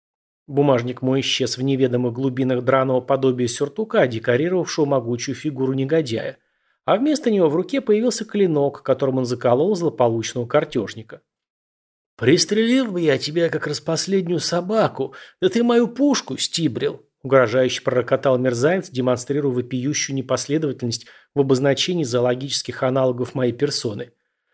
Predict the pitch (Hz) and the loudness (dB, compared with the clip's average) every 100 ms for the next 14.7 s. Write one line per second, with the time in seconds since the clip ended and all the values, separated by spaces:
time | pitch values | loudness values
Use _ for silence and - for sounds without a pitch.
0 | _ _ 143 208 208 220 247 202 143 131 | _ _ -4 0 2 2 4 6 6 4
1 | 170 185 226 226 135 104 131 127 127 123 | 2 2 2 0 -2 -2 0 2 2 2
2 | 135 127 104 110 269 _ _ _ _ _ | 2 2 0 -10 -16 _ _ _ _ _
3 | _ _ _ _ 147 143 135 143 131 131 | _ _ _ _ -2 0 4 4 4 0
4 | 131 143 135 226 233 226 120 120 160 - | -2 -2 0 0 0 0 0 0 0 0
5 | 143 123 117 117 135 131 87 - _ _ | 0 0 -4 0 0 0 -6 -12 _ _
6 | _ _ _ _ - 135 160 240 - 269 | _ _ _ _ -6 0 0 0 -2 0
7 | 254 254 262 233 165 - 143 135 131 127 | 2 2 2 0 0 0 2 4 4 4
8 | 131 127 - 190 240 214 160 151 262 262 | 2 0 -2 -2 0 0 -2 -2 -2 -2
9 | 147 135 127 131 123 - - 165 240 196 | -4 -2 0 0 0 -4 -4 -2 0 0
10 | - - _ _ _ _ _ _ 139 123 | 0 -10 _ _ _ _ _ _ -8 0
11 | 131 135 131 131 131 131 127 143 143 131 | 4 4 4 0 2 2 2 2 2 0
12 | - 131 135 123 127 - 143 143 131 - | -2 0 2 2 0 -2 0 0 0 0
13 | 156 170 233 156 117 117 127 123 123 123 | -2 0 2 4 2 0 2 4 4 0
14 | 127 127 139 151 120 110 - | 0 -2 -4 -4 -6 -10 -20